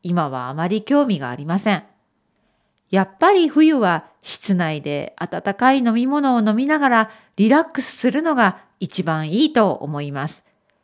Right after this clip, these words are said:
皆さんの冬の楽しみ方を教えてください。レッツトーク。冬と夏、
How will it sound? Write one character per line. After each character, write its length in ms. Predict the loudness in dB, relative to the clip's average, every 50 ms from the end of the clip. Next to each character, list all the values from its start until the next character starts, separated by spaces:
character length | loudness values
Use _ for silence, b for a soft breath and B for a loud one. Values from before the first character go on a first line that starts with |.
| _ _ _ _ _
皆 200 | -2 2 2 2
さ 200 | 2 2 0 0
ん 120 | 0 0 0
の 220 | 2 2 2 2
冬 300 | 2 2 2 2 4 2
の 140 | 2 0 0
楽 260 | -2 -4 -2 -2 -2
し 120 | -2 -4 -6
み 120 | -6 -2
方 320 | 0 0 2 2 2 2 2
を 240 | 2 0 -2 -4 -8
教 180 | -10 -8 -6 -6
え 40 | -6
て 120 | -6 -8
く 80 | -8 -6
だ 120 | -6 -6
さ 200 | -4 -2 -2 0
い。 140 | -2 -2 -6 _ _ _ _ _ _ _ _ _ _ _ _ _ _ _ _ _ _ _ _ _ _ _
レ 100 | 2 2
ッ 40 | 4
ツ 160 | 2 -2 0
ト 180 | 4 4 4 4
ー 40 | 2
ク。 120 | -4 -12 _ _ _ _ _ _ _ _ _ _ _ _ _ _
冬 280 | _ 6 6 8 8 6
と 120 | 4 2
夏、 500 | 0 0 -2 -2 -4 -4 -6 -6 -6 -10